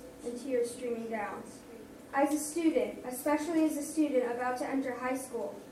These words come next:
I had many opinions on everything that has been happening. I may not know everything about it,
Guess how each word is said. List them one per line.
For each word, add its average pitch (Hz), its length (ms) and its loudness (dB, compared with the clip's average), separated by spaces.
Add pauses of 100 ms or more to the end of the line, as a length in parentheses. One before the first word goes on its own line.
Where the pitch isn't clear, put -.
(280)
I 262 120 0
had 269 260 4
many 285 260 8
opinions 269 680 2 (340)
on 247 120 -6
everything 277 480 0
that 240 100 -4
has 233 100 -4
been 240 220 -2
happening. - 520 -4 (640)
I 277 100 0
may 294 140 6
not 320 200 4
know 277 140 6
everything 277 520 2
about 208 300 -2
it, 202 180 -4